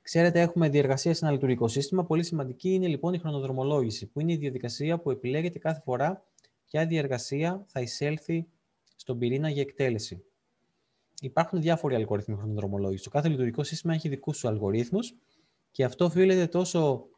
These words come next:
στην επιλογή της εταιρείας που το έχει δημιουργήσει, στην ομάδα ανάπτυξης, όσο και στους στόχους που έχει το λειτουργικό σύστημα.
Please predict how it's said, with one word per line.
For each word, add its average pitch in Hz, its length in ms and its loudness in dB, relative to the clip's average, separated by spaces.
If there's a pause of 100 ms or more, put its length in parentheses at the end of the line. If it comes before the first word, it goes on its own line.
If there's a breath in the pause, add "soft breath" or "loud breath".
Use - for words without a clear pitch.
(140)
στην - 200 -6
επιλογή 123 500 0
της - 140 -8
εταιρείας 135 340 2
που - 60 -14
το 120 80 0
έχει 113 120 0
δημιουργήσει, 107 540 0
στην 123 380 -4
ομάδα 113 320 0
ανάπτυξης, 107 800 -4 (540 soft breath)
όσο 190 240 -2
και 233 100 -2
στους - 160 -6
στόχους 202 460 -2
που - 80 0
έχει 214 100 2
το 202 120 -4
λειτουργικό 127 360 -4
σύστημα. 101 460 -4